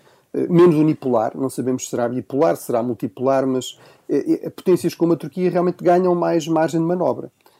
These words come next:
eh, e, portanto, e Erdogan, eh, é, tem a personalidade também para tirar o máximo partido disso. Portanto,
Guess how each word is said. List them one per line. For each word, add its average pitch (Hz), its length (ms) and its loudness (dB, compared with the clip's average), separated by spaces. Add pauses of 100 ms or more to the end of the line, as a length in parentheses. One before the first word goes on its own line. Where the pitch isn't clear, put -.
(160)
eh, 131 180 0
e, 143 120 -4
portanto, 139 800 -2
e 147 120 0
Erdogan, 143 720 0
eh, 143 440 -4
é, 135 40 -10
tem 139 240 2
a 139 40 2
personalidade 139 680 0
também 139 380 -2
para 139 340 -2
tirar 139 320 -2
o 143 80 0
máximo 143 380 -2
partido 139 420 -6
disso. 120 300 -6
Portanto, - 380 -8